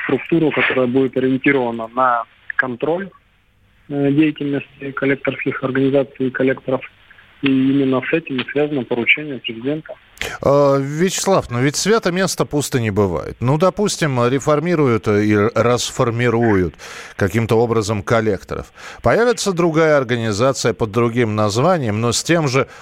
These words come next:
Speaker 2: функционалом. Ни для кого не се-,
Speaker 1: Поэтому
Speaker 2: да, ни дл-, ни для кого не секрет, что иногда, э, судебный, и, и сейчас даже идет разговор о том, что часть, э, м, от судебных приставов, например,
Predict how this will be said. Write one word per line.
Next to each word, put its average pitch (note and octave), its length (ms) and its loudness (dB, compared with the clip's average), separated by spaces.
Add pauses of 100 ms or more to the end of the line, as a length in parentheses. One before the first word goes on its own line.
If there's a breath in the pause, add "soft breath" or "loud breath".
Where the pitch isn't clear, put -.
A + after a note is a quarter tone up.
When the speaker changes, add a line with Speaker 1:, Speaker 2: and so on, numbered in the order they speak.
(100)
Speaker 2:
функционалом. A#2+ 1160 -2 (360 loud breath)
Ни A3 240 2
для A3+ 180 2
кого B3 300 2
не G#3 160 -2
се-, E3+ 160 -2
Speaker 1:
Поэтому E3+ 160 -10
Speaker 2:
да, F3+ 220 4
ни E3+ 100 -2
дл-, G3+ 180 -4
ни A#3 180 0
для A3+ 180 2
кого A#3 280 2
не D3+ 140 0
секрет, G#3 460 0
что C3+ 300 2
иногда, C#3 760 2
э, F#2+ 320 0
судебный, D#3 720 2
и, B2+ 320 0
и - 20 0
сейчас D#3+ 500 2
даже B2+ 320 0
идет A2 260 0
разговор G#2+ 440 2
о G2+ 80 2
том, G#2 180 -4
что G#2 200 -2
часть, C3 440 0 (300 loud breath)
э, F#2+ 40 -4
м, F2+ 760 0
от G#2 160 2
судебных A2 520 0
приставов, C3+ 540 -2
например, G2 420 0